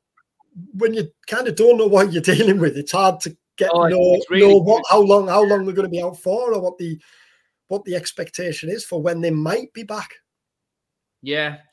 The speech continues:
Speaker 2: yeah. I, I, I don't know. I, I, it's a bit anecdotal, this, because, um, because, you know, obviously we cover Sunderland and Newcastle. Newcastle have horrendous injury issues going on at the minute, but I just, I have a feeling at the minute that if you look across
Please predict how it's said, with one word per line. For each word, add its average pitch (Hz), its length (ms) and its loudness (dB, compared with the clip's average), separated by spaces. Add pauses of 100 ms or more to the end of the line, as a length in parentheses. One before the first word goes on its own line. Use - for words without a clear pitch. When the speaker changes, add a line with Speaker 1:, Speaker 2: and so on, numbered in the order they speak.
(320)
Speaker 2:
yeah. 165 240 -2
I, 214 240 -2
I, 254 300 -2
I - 20 -2
don't 285 160 -8
know. 311 80 -2
I, 262 280 -2
I, - 40 -14 (540)
it's 185 140 -18
a 214 60 -10
bit 277 160 -4
anecdotal, 175 640 -6
this, 104 220 -20
because, 123 420 -16
um, 123 480 -10 (720)
because, 143 400 -6 (100)
you 165 120 -4
know, 117 420 -6 (640)
obviously 151 320 -6
we 143 160 -4
cover 143 220 -8
Sunderland 135 440 -8
and 123 120 -8
Newcastle. 127 920 -8
Newcastle 131 500 -10
have 123 300 -8
horrendous 131 540 -8
injury 113 340 -10
issues 107 260 -10
going 113 240 -8
on 110 60 -12
at 98 60 -14
the 110 60 -12
minute, 113 220 -12
but 143 160 -4 (460)
I 170 40 -14
just, 285 300 -10 (720)
I 202 80 -4
have 294 140 -2
a 254 40 -8
feeling 269 380 0
at 165 80 -6
the 160 80 -4
minute 202 220 -6
that 147 80 -10
if 135 100 -10
you 151 80 -6
look 220 240 -8
across - 540 -6